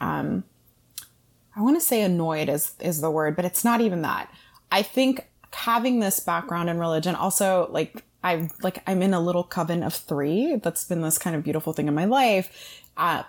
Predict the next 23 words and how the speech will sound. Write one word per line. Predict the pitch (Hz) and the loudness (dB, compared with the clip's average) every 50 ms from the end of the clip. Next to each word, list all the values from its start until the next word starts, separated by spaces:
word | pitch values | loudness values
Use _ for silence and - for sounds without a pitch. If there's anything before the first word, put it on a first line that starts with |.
| - - | -2 0
I | 208 220 | 2 2
feel | - - 277 | 4 4 2
like | 269 - | 2 2
I | 226 220 | 2 2
had | 220 196 - | 0 0 0
some | - 202 190 | 0 0 0
background | 185 202 233 - - 214 190 196 | 0 0 0 0 0 0 0 0
to | - - 180 160 - - | 0 0 0 0 0 -2
understand | 190 175 175 180 - - 196 185 185 165 | -2 0 0 0 0 0 0 0 2 2
why | 160 151 156 180 | 2 0 0 0
someone | - - 196 196 208 226 226 | 0 0 2 4 4 4 2
would | 226 220 - | 2 0 -2
call | - - 208 202 | -4 -2 0 2
out | 208 196 170 - | 2 0 0 0
to | - 202 | 0 0
the | 202 190 | 0 0
goddess | - 175 147 160 165 190 214 - - | 2 0 2 2 2 0 0 0 0
and | 196 | 0
why | 175 156 151 | 0 0 0
the | 156 156 | 0 -2
goddess | 160 - 135 135 143 147 - - - | 0 0 0 0 0 -2 -2 -2 -4
would | 160 156 | -4 -2
respond. | - 156 - - - - 127 143 143 185 240 339 370 - | -2 -2 -2 -2 -4 -2 -2 -2 0 0 0 0 -2 -6